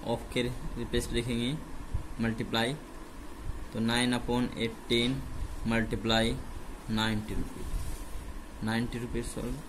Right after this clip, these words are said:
एटीन फ़ाइव जा नाइंटी और नाइन फ़ाइव जा फ़ोर्टी फ़ाइव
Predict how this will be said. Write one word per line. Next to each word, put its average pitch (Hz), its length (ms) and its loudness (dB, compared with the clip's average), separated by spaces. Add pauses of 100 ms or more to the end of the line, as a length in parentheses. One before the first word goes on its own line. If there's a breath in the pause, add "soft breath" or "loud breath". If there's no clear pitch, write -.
एटीन 120 360 4
फ़ाइव 113 280 2
जा 117 120 0 (1300)
नाइंटी 113 440 2 (680)
और 110 320 0 (1000)
नाइन 117 360 2
फ़ाइव 101 220 2
जा 107 80 2 (100)
फ़ोर्टी - 300 -4
फ़ाइव - 260 -6